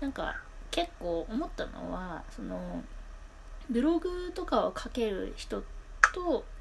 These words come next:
書いてる人と、ブログと技術書店とか、なんか同人でも何でもいいんですけど、本になってる人っていうのは、やっぱり信用が、本の方がやっぱ大きいのが、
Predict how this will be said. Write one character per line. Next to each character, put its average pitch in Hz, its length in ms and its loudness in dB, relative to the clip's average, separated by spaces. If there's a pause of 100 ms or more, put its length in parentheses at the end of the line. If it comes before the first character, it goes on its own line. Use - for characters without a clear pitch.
書 302 60 6
い 277 100 2
て 285 100 0
る 269 80 4
人 311 220 0
と、 370 320 0 (640)
ブ 262 160 2
ロ 294 140 6
グ 320 120 4
と 370 140 2
技 269 160 10
術 - 260 0
書 294 140 2
店 202 300 0 (440)
と 202 80 -4
か、 170 220 -2
な 196 140 -2
ん - 20 -6
か 180 80 -2
同 226 240 8
人 262 460 6 (1040)
で 254 60 6
も 233 80 6
何 220 120 2
で 269 60 6
も 294 40 6
い 302 40 4
い - 20 4
ん 311 40 6
で 302 60 6
す 302 100 0
け 302 100 0
ど、 269 80 4
本 381 300 2
に 240 120 6
な 214 100 2
っ 214 40 -2
て - 200 -6
る 175 120 -2
人 214 200 0
っ - 40 0
て 196 140 -4
い 185 40 0
う 185 40 -2
の 214 140 -2
は、 262 260 4
や 208 160 0
っ - 80 -6
ぱ 247 100 2
り 202 80 0
信 226 320 0
用 233 180 2
が、 214 400 2 (220)
本 247 240 6
の 175 80 -2
方 180 240 -2
が - 360 -4
や 214 120 -4
っ - 40 -6
ぱ 180 120 -2
大 185 260 2
き 202 300 0
い 180 40 -4
の 170 140 -2
が、 147 280 -4